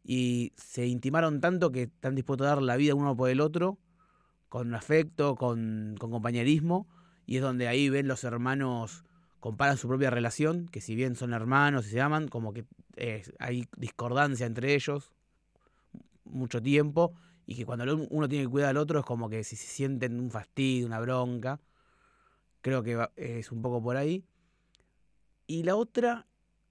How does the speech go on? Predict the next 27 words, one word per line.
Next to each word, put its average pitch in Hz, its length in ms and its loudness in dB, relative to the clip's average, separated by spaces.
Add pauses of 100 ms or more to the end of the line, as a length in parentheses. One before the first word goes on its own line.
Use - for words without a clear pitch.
(200)
que 131 340 -2 (540)
para 120 260 -2
mí 185 100 0
es 214 100 -2
que 135 300 0
ellos 151 420 -2
después 139 360 -6
en, 110 480 -10 (920)
tienen 156 240 0
una 135 140 -2
relación, 120 540 -4 (220)
para 113 220 -4
mí. 107 160 -12 (1040)
Eh, 117 520 -8 (840)
porque 123 220 -4
si 139 80 -6
no 170 60 0
la 156 120 4
película 131 280 0
se - 80 -6
va 117 80 -2
muy, 117 320 -4
muy, 110 340 -8
o 113 160 -10
sea, 110 180 -8
no 120 60 -4
hay 151 120 -2